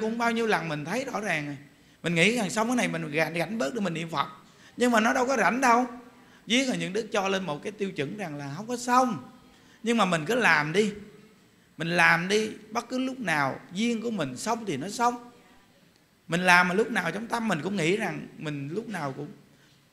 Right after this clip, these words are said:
trực chờ mình buông hết chứ. Không có cái gì nắm hết chứ. Thì mình cứ làm hết lòng mình đi. Chứ đừng có nói là chờ làm xong rồi niệm Phật. Không có xong.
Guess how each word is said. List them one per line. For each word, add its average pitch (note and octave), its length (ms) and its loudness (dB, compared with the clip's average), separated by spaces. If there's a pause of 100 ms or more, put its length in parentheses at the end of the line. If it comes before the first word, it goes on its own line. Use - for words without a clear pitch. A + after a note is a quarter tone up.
(440)
trực G#3+ 220 2
chờ D#3+ 340 4
mình C#3+ 200 -6
buông G3+ 220 -2
hết A3 140 -8
chứ. G3 60 -14 (320)
Không G3+ 160 -8
có A3 100 -8
cái A3+ 100 -6
gì D3+ 180 -2
nắm G3+ 280 -2
hết B3 80 -10
chứ. B3+ 60 -8 (680)
Thì F3 60 0
mình F#3 140 2
cứ A3+ 100 4
làm F#3 280 4
hết A#3 160 0
lòng F3 240 0
mình F3+ 120 -2
đi. G#3+ 200 6 (600)
Chứ G#3+ 80 -2
đừng F3+ 200 2
có F#3+ 60 0
nói A3 140 -2
là D3 340 -2
chờ D#3 200 2
làm C#3+ 220 0
xong G#3 240 -4
rồi D3+ 100 -2
niệm C3+ 180 2
Phật. C3 220 0 (580)
Không G#3+ 140 -6
có B3 100 -4
xong. B3 360 -4